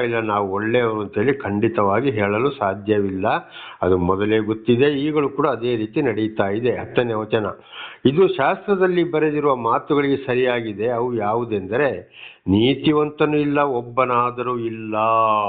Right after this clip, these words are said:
ಅವು ಯಾವ ಸೇವಕನಾಗಲಿ, ಯಾವ ವಿಶ್ವಾಸಿ ಆಗಲಿ, ಯಾವ ದೇವರನ್ನ ಅರ್ಥವನು, ಯಾವ ಒಂದು ಧರ್ಮದಲ್ಲಿ ಅರ್ಥವರಾಗಲಿ, ಏನೇ ಆಗಲಿ,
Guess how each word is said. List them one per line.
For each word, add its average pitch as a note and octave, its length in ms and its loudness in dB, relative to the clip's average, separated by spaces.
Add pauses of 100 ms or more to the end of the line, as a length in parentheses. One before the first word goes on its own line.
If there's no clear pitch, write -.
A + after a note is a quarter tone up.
(640)
ಅವು F#2 140 2
ಯಾವ G#2 460 2
ಸೇವಕನಾಗಲಿ, A#2 800 -2
ಯಾವ A2 300 0
ವಿಶ್ವಾಸಿ A2+ 460 -4
ಆಗಲಿ, A#2 240 0
ಯಾವ A2+ 220 2
ದೇವರನ್ನ A#2 380 0
ಅರ್ಥವನು, A#2 440 -2
ಯಾವ A2+ 540 0
ಒಂದು A2+ 380 -8
ಧರ್ಮದಲ್ಲಿ A#2 480 -4
ಅರ್ಥವರಾಗಲಿ, A#2 840 0
ಏನೇ C3 200 0
ಆಗಲಿ, B2 680 -8